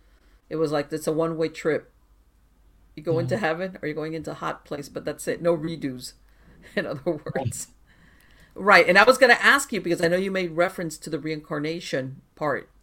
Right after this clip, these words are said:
Speaker 1: and I, I, and I understand that there was before in the Bible reference to, uh, re-,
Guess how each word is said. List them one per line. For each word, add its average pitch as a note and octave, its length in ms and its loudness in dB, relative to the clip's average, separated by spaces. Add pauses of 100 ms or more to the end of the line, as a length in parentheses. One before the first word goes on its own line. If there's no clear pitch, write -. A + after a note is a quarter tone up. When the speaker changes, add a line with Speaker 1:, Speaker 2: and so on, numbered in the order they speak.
Speaker 1:
and E3 200 -6
I, D3+ 260 0
I, - 100 -10
and D#3+ 180 0
I E3 140 -2
understand D#3+ 600 -6
that C3+ 180 -6
there D3 120 -2
was D#3 500 -4 (580)
before D#3+ 580 2 (100)
in E3 260 -4
the D3+ 80 -6
Bible C#3+ 580 -8 (100)
reference D#3+ 580 -4 (100)
to, D#3 340 -8 (420)
uh, C3+ 420 -6 (140)
re-, D#3 260 -6